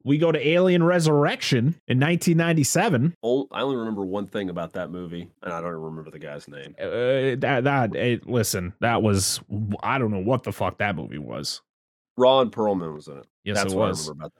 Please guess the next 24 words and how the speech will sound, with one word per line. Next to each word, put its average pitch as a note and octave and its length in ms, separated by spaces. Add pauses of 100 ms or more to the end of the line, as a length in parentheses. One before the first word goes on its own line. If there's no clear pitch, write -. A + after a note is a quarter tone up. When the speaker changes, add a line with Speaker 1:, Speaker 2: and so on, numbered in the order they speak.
Speaker 2:
that - 80
movie. C#2+ 140
That's G#2+ 240
exactly G#2+ 460
what G2 80
I F#2 40
remember E2 320
about C#2+ 200
that E2 60
Speaker 1:
Yep. F2+ 140
Speaker 2:
movie. C#2+ 200 (960)
Speaker 1:
But B2+ 160
then, D#3 160
yeah, D3 240
you A#2+ 180
get B2 160
the, B2 260
the A2 120
prequels, B2+ 800 (640)
uh, G2+ 240
the G2+ 420
Prometheus, G#2+ 680
which G#2 200
was G2 260